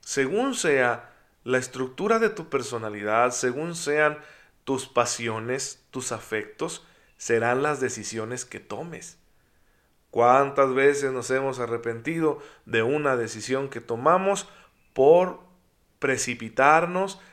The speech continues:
ya que estábamos muy emocionados con alguna cosa?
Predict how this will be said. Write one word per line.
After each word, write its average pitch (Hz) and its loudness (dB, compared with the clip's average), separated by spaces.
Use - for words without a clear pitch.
ya 135 2
que 147 -4
estábamos 139 2
muy 151 -2
emocionados 117 -4
con 104 -12
alguna 98 -10
cosa? - -14